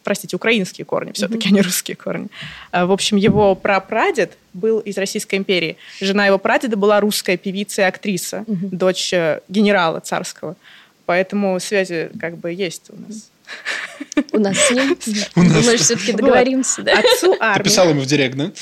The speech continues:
Speaker 1: Я писала, он мне не ответил. Вот им ответил, мне не ответил. Я не знаю, в чём проблема.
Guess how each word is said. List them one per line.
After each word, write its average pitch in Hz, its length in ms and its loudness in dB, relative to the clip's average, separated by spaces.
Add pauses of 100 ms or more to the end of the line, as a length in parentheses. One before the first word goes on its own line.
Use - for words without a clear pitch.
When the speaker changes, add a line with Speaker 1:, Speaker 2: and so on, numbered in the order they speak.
(380)
Speaker 1:
Я 202 200 2
писала, 208 480 2
он 208 80 2
мне 240 120 2
не 269 100 -2
ответил. 262 360 -4 (180)
Вот 214 160 2
им 294 120 2
ответил, 330 320 -2
мне 269 120 -4
не 254 80 -4
ответил. 208 380 -8
Я 196 100 -10
не 202 120 -6
знаю, 202 280 -10
в - 40 -20
чём - 180 -20
проблема. - 140 -20